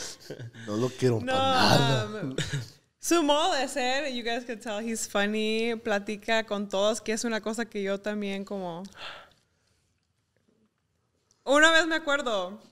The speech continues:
Speaker 2: una vez, la primera vez que salí con tu hermano y su novia en ese tiempo,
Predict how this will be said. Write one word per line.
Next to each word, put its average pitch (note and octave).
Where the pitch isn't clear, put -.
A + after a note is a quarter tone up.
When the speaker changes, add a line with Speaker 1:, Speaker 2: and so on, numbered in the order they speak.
Speaker 2:
una A#3+
vez, B3+
la C4
primera A#3
vez C4
que C4+
salí A3+
con A3+
tu G3+
hermano G3
y F#3+
su F#3+
novia F#3
en F#3
ese G3
tiempo, F#3+